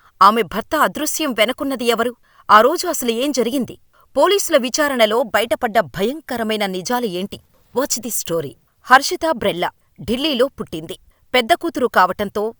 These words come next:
తండ్రి సద్బీర్ బ్రెల్లా అల్లారు ముద్దుగా పెంచారు. పుట్టింది, పెరిగింది ఢిల్లీలోనే అయినా మరీ అంత పాష్గా ఉండేది కాదు. తల్లిదండ్రుల మాట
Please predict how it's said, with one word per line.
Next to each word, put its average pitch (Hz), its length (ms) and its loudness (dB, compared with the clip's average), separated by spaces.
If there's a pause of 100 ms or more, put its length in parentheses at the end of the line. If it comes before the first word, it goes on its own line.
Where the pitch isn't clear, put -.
(400)
తండ్రి 226 520 0
సద్బీర్ 254 480 -2
బ్రెల్లా 214 460 0 (220)
అల్లారు 302 360 4
ముద్దుగా 233 400 -2
పెంచారు. 180 500 -6 (360)
పుట్టింది, 208 520 -6
పెరిగింది 208 580 -4
ఢిల్లీలోనే 202 640 -2
అయినా 185 360 -2 (280)
మరీ 214 360 0
అంత 269 260 -2
పాష్గా 247 480 0
ఉండేది 220 340 -2
కాదు. 156 280 -4 (420)
తల్లిదండ్రుల 240 520 0
మాట 190 220 0